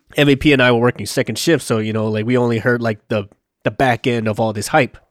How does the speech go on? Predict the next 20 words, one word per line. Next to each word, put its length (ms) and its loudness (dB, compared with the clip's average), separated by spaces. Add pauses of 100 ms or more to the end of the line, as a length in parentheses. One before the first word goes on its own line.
(760)
And 140 -2
so, 360 2
but 180 0
they 80 2
kept 200 0
saying, 140 4
like, 180 -6
"Don't 200 4
bring 200 2
food. 400 4 (180)
You're 160 2
gonna 160 2
get 160 2
fed, 380 2
and 80 -2
you're 120 2
gonna 200 2
get 180 0
so 260 2
fed, 460 2